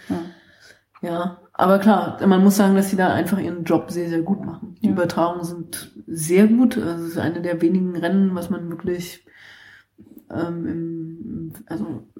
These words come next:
Speaker 2: über das Internet sehr gut verfolgen kann. Es
Speaker 1: Ja,
Speaker 2: gibt
Speaker 1: die,
Speaker 2: immer eine
Speaker 1: der
Speaker 2: super
Speaker 1: Twitter-Account
Speaker 2: Berichter-
Speaker 1: ist super.
Speaker 2: Genau,
Speaker 1: Genau.
Speaker 2: es gibt eine gute
Speaker 1: Schöne
Speaker 2: Berichterstattung
Speaker 1: Weinvideos
Speaker 2: dazu.
Speaker 1: auch.
Speaker 2: Ja.
Speaker 1: Ja.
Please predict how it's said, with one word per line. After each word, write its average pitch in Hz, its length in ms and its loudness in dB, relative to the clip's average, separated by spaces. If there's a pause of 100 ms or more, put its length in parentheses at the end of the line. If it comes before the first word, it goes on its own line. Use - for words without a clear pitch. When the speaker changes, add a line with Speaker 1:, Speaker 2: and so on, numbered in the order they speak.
(100)
Speaker 2:
über 160 100 -12
das 160 120 -10
Internet 185 540 0
sehr 175 300 -8
gut 170 160 -10
verfolgen 226 460 -8
kann. 208 240 -8
Es 190 80 -2
Speaker 1:
Ja, 196 80 4
Speaker 2:
gibt 185 100 0
Speaker 1:
die, 196 60 4
Speaker 2:
immer 226 100 6
eine 214 120 6
Speaker 1:
der 202 100 6
Speaker 2:
super 202 100 0 (160)
Speaker 1:
Twitter-Account 240 520 4
Speaker 2:
Berichter- - 100 -6
Speaker 1:
ist - 200 -10 (160)
super. 226 340 -6 (280)
Speaker 2:
Genau, 185 160 -6 (160)
Speaker 1:
Genau. 214 80 -4
Speaker 2:
es - 60 -6
gibt - 200 -8
eine 180 220 -8
gute 180 160 -10
Speaker 1:
Schöne 226 180 8
Speaker 2:
Berichterstattung 208 720 4
Speaker 1:
Weinvideos 208 220 2
Speaker 2:
dazu. 214 120 -4
Speaker 1:
auch. 214 360 -4
Speaker 2:
Ja. 185 60 -12
Speaker 1:
Ja. 185 360 -8